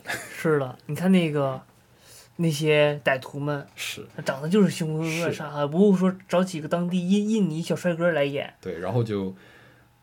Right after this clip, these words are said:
Speaker 2: 然后继续就接你刚才说那个，哎，拿散弹枪打门那事儿，他们是整个房间是黑的嘛，
Speaker 1: 嗯。
Speaker 2: 因为好像是灯被关了还是怎么样。
Speaker 1: 电源给切断了。
Speaker 2: 对，电源好像给黑老大切断。他们这帮人，这帮特警呢，边打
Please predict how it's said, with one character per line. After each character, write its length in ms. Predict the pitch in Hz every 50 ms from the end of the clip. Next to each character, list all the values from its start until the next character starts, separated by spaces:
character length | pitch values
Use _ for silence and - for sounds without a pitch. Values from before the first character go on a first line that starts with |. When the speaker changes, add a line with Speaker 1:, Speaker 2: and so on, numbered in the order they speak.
| _ _ _
Speaker 2:
然 120 | _ 104 101
后 80 | 120
继 140 | 117 120 120
续 100 | 113 120
就 120 | 107 107 107
接 200 | - - 120 117
你 140 | 104 95
刚 140 | 95 104 107
才 120 | 110 104 104
说 240 | - - 101 101
那 100 | 101 104 95
个， 320 | 95 92 87 90 87 - - _ _ _ _ _ _ _
哎， 260 | - 104 104 117 120
拿 140 | 107 107 110
散 200 | 113 - 92 92
弹 80 | 104
枪 160 | 110 117 117 120
打 160 | - 87 82
门 180 | 87 87 92
那 120 | 110 123 120
事 140 | - - 90
儿， 60 | - _ _ _
他 120 | - 196
们 180 | 196 233 208 170
是 340 | 151 170 151 131 110 104 - _ _
整 140 | - - 95
个 80 | 110
房 160 | 117 - 117
间 100 | 135 151
是 80 | 151 147
黑 240 | 120 - - 151 147
的 60 | 127
嘛， 100 | 123 - _
Speaker 1:
嗯。 40 | -
Speaker 2:
因 60 | 117
为 60 | 120
好 100 | 117 -
像 80 | 90 107
是 80 | 120 117
灯 200 | 117 - 190 196
被 80 | 190 -
关 300 | - - 170 180 214 240
了 120 | - -
还 140 | - - -
是 80 | -
怎 100 | - -
么 60 | - _
样。 100 | - _ _ _ _ _ _ _ _ _ _ _ _ - - - - -
Speaker 1:
电 180 | - 240 220
源 100 | 240 269
给 100 | 240 202
切 160 | 190 - -
断 240 | 220 220 285 262 202
了。 60 | 160
Speaker 2:
对， 120 | 147 - - -
电 160 | - 120 110
源 100 | 113 117
好 80 | 107
像 80 | 98 101
给 80 | 101 95
黑 140 | - 113
老 80 | 101 95
大 100 | 95 95
切 160 | 95 - -
断。 180 | 110 120 - - _ _ _ _ _
他 140 | - -
们 100 | 135 127
这 60 | 120 117
帮 180 | 120 113 107
人， 220 | 107 110 120 120 - - - _ - _ -
这 100 | - 123
帮 240 | 120 123 123 120 -
特 240 | - - - 135 110
警 160 | 98 - 82
呢， 140 | 92 95 95 -
边 240 | - 160 156 160 160
打 180 | - 98 -